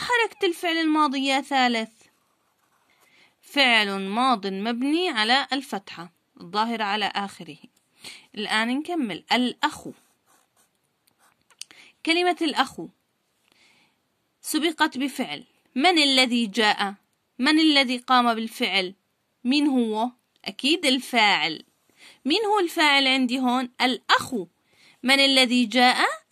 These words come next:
الأخ. إذن الأخ هي عبارة عن فاعل، فاعل مرفوع وعلامة رفعه الضمة. شايفين؟ حكينا دائمًا الفاعل بنتهي يا إما بضمة يا إما تنوين ضم.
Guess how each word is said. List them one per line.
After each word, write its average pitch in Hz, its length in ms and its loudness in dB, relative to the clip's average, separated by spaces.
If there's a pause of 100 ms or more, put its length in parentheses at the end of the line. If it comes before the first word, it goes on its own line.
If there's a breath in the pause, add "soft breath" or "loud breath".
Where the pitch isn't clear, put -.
الأخ. 370 460 2
إذن 226 400 -2
الأخ 254 380 -4
هي 277 220 0
عبارة 214 400 0
عن 233 360 -2
فاعل، 208 1200 -2 (2000)
فاعل 226 800 2 (400 soft breath)
مرفوع 226 580 0
وعلامة 220 760 0
رفعه 302 720 -4
الضمة. 208 800 0 (200)
شايفين؟ 240 600 -2
حكينا 233 340 -6
دائمًا 214 460 -2
الفاعل 202 600 -2
بنتهي 220 460 -2
يا 214 140 -2
إما 254 160 0
بضمة 302 360 -2
يا 349 160 -4
إما 262 160 -2
تنوين 226 500 -6
ضم. 170 240 -6